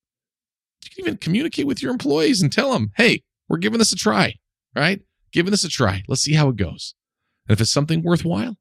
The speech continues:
it will stick and it'll get better and better. Once again, take the imperfect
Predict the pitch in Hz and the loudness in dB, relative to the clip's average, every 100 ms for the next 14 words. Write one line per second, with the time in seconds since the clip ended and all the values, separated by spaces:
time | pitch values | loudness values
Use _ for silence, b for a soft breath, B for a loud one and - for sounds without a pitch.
0 | _ _ _ 127 - - - 101 - - | _ _ _ -10 -10 -14 -6 -6 -6 -12
1 | - _ - _ _ _ - 92 90 90 | -16 _ -20 _ _ _ -8 -4 -4 -4
2 | - 98 - - _ _ _ - 92 92 | -8 -8 -12 -16 _ _ _ -8 -6 -4
3 | - - _ _ _ _ _ _ _ _ | -8 -12 _ _ _ _ _ _ _ _
4 | - - - 78 127 - - 92 _ _ | -14 -12 -6 -6 -6 -10 -6 -6 _ _
5 | _ - - 80 80 - - - - | _ -12 -10 -8 -10 -12 -16 -18 -20